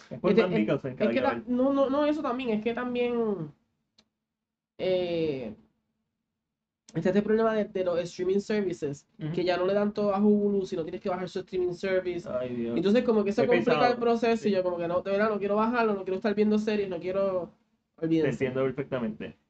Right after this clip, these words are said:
Speaker 1: Y nuestra amiguita de México, Gigi Saúl Guerrero, la directora, la, la bestia,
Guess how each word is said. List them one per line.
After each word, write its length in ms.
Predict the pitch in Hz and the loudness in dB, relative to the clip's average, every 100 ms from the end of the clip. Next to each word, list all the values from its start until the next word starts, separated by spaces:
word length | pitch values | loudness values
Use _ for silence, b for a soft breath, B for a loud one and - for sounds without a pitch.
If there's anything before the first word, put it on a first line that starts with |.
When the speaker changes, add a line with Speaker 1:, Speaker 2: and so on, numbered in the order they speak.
| - | 2
Speaker 1:
Y 120 | 180 | 4
nuestra 320 | 196 196 202 | 4 2 0
amiguita 840 | 185 180 175 220 208 202 160 110 104 _ _ _ | 0 0 0 2 2 2 2 -2 -6 _ _ _
de 100 | 180 | -4
México, 420 | 180 196 202 208 170 | 0 2 2 2 -2
Gigi 400 | 147 180 190 196 | -2 -6 -6 -2
Saúl 380 | 208 196 202 | 2 4 4
Guerrero, 560 | 185 190 175 196 196 180 | 4 2 2 2 2 2
la 180 | 147 143 | 2 2
directora, 880 | 143 135 - - 175 175 151 107 - _ _ _ | 2 0 -2 -4 -2 0 0 -2 -10 _ _ _
la, 420 | 117 120 104 - - _ _ _ | -8 -6 -8 -12 -20 _ _ _
la 160 | 98 - | -20 -6
bestia, 680 | 156 160 - 147 131 104 | -2 -2 -2 0 2 0